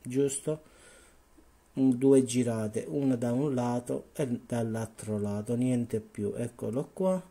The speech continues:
facile, semplice, nulla di complicato. Questo è il primo pezzo, questo è il secondo pezzo.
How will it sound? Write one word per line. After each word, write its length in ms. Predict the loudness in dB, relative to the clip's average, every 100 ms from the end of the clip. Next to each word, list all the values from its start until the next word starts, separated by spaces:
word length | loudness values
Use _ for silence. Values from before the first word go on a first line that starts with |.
| _ _ -20 -20 -20 -18 -4
facile, 600 | -2 -2 -2 -2 0 -2
semplice, 760 | -2 0 -2 -2 -4 -4 -2
nulla 300 | 0 0 0
di 100 | -4
complicato. 1120 | -4 -4 -4 -2 -2 0 0 -2 -4 -8 -10 _ _ -20 -20 -20 -20 -20 -20 -20 _
Questo 340 | 0 0 0
è 40 | -2
il 40 |
primo 300 | -2 -2 0
pezzo, 500 | 2 2 2 -2 -2
questo 300 | 0 0 0
è 20 |
il 80 | 0
secondo 560 | 0 0 -2 -2 0 -2
pezzo. 720 | -4 -4 -6 -4 -2 -2 -4